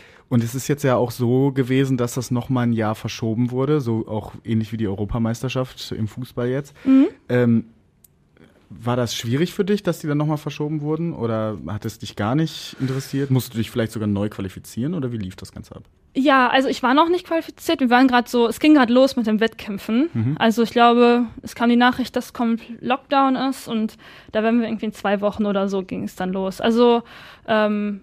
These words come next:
Speaker 2: wir hatten noch einen der letzten Wettkämpfe in Essen, die <laughs> wir noch durchgeführt haben, bevor dann wirklich alles dicht gemacht wurde, irgendwie an dem Montag danach.
Speaker 1: Mhm.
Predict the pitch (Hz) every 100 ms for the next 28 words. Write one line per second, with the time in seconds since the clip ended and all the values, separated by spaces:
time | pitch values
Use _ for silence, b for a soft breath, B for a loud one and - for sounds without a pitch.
0 | - 233 247 254 233 233 233 233 - 220
1 | 233 - 233 - 196 - 302 403 427 480
2 | b b - 269 269 269 285 311 294 285
3 | 269 311 - 311 320 320 294 320 320 269
4 | 262 254 240 233 262 285 262 254 - 269
5 | - 285 277 277 277 269 247 262 254 262
6 | 254 277 285 277 262 247 262 311 - 113